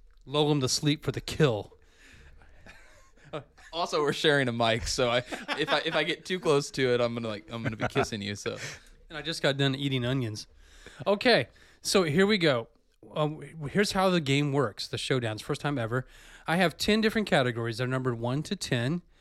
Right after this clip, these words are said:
Speaker 1: We're gonna do a little bit of a coin flip here, and you guys just to see who gets to pick first. You pick a number, and I tell you what the category is. Then the other person will go first, and they have to list, like, for instance, I'm gonna give an example.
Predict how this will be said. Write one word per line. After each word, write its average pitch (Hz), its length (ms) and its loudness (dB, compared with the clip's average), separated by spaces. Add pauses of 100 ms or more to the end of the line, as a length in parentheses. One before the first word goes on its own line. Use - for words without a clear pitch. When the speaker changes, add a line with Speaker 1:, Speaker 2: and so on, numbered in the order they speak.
(360)
Speaker 1:
We're 135 100 0
gonna 151 100 2
do 156 120 2
a - 20 4
little 151 160 4
bit 135 140 0
of 123 60 -2
a 113 40 -4
coin 180 300 0
flip 120 320 -2
here, 135 360 0
and 131 220 -2
you 143 80 -2
guys 139 320 0
just 123 260 -6
to - 120 -6
see 160 300 0
who 135 120 2
gets 131 200 -2
to - 80 -8
pick 214 200 0
first. - 320 -6
You 127 80 -4
pick 175 180 0
a 147 60 4
number, 165 500 4 (760)
and 143 180 -2
I 135 160 -2
tell 139 140 0
you 127 80 4
what 123 100 2
the 143 60 -4
category 127 680 0
is. 98 320 -12 (420)
Then 156 200 -4
the 156 120 -2
other 208 200 0
person 127 440 -2
will 123 100 0
go 117 180 -2
first, - 580 -2 (540)
and 147 80 -4
they 180 80 0
have 160 180 2
to 156 140 0
list, 151 340 0
like, 156 160 0
for 190 160 2
instance, 135 340 0
I'm 143 80 2
gonna 147 80 2
give 131 200 0
an 123 200 0
example. 120 560 -4